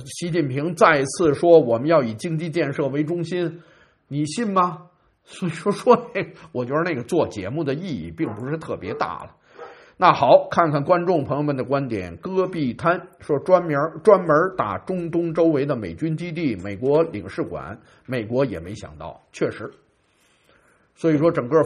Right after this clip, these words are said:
防空啊，各方面当时准备的有啊，但是没想到量这么大，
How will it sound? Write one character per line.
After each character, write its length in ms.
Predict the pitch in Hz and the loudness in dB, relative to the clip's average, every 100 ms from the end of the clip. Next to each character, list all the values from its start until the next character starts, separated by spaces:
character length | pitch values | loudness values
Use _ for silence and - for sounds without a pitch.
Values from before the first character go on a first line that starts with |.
| - | 2
防 240 | 131 160 | -4 -2
空 260 | 160 190 175 | -2 -2 0
啊， 160 | 156 | 0
各 180 | 135 147 | 2 0
方 140 | 139 143 | 0 -2
面 200 | 143 117 | -2 -2
当 200 | 143 143 | -2 -2
时 100 | 143 | -4
准 240 | - - | -4 -6
备 180 | 117 127 | -2 -2
的 140 | 85 | -2
有 180 | 95 139 - 110 180 - | -4 -4 -4 -2 -2 -2
啊， 220 | 107 - - | -12 -10 -4
但 160 | 135 | -4
是 80 | 107 | -4
没 120 | 107 131 | -10 -8
想 200 | 87 90 | -8 -6
到 340 | 117 92 85 | -4 -4 -4
量 460 | 101 147 110 95 95 | 0 0 0 -6 -6
这 100 | 110 | -6
么 140 | 98 | -6
大， 200 | - - | -6 -8